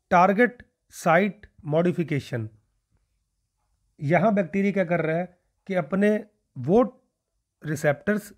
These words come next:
जिन रिसेप्टर्स पर एंटीबायोटिक्स ने आके बाइंड होना है और अपना एक्शन देना है,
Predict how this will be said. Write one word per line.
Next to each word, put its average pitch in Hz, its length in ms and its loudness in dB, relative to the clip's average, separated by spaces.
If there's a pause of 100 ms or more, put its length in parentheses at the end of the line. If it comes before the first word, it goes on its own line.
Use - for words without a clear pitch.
(120)
जिन 180 280 0
रिसेप्टर्स 156 580 -2
पर 185 360 -2
एंटीबायोटिक्स 151 880 -2
ने 151 100 -2
आके 143 340 -2
बाइंड 165 400 2
होना 143 200 0
है 160 120 -2
और 170 200 -2
अपना 160 240 -2
एक्शन 202 340 -2
देना 139 220 -2
है, 156 240 -4